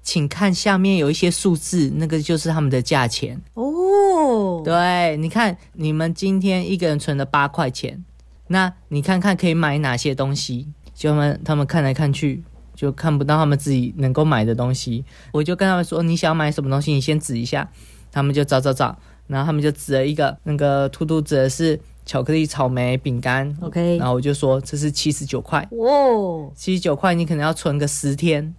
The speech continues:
Speaker 2: 哦。
Speaker 1: 哦，他就大概知道一些概念。
Speaker 2: 是，是，是。通常那个，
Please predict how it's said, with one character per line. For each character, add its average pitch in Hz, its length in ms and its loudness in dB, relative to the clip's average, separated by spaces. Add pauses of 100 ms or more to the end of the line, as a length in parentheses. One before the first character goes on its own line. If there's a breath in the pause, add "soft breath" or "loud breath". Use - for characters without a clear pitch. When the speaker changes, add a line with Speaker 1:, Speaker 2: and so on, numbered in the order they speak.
(200)
Speaker 2:
哦。 160 100 -14
Speaker 1:
哦， 180 1120 0
他 160 140 -4
就 156 160 0
大 156 240 -2
概 151 160 0
知 139 160 -8
道 143 160 2
一 139 60 -2
些 139 100 -6
概 135 260 -2
念。 123 240 -6
Speaker 2:
是， 233 280 -2
是， 208 200 0
是。 185 240 -6 (300 loud breath)
通 381 180 -4
常 330 180 4
那 339 100 -4
个， 277 400 2